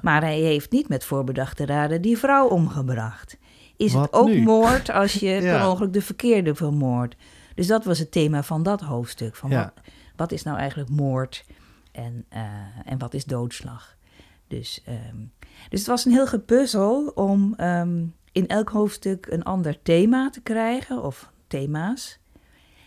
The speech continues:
Speaker 1: en daar dan de juiste zaken bij te zoeken. Ehm,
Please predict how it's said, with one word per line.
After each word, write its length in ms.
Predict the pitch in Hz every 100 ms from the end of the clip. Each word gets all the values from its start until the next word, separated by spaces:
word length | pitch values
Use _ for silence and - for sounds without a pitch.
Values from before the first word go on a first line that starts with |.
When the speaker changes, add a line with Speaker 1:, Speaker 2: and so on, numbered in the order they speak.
| _
Speaker 1:
en 200 | 180 208
daar 220 | 202 202
dan 160 | 196 185
de 100 | 175
juiste 340 | 170 156 175
zaken 420 | 165 131 113 -
bij 220 | 117 107
te 120 | 110 113
zoeken. 480 | - 107 - 117 - _ _ _ - _ _ _ _ _ _
Ehm, 420 | 143 135 135 135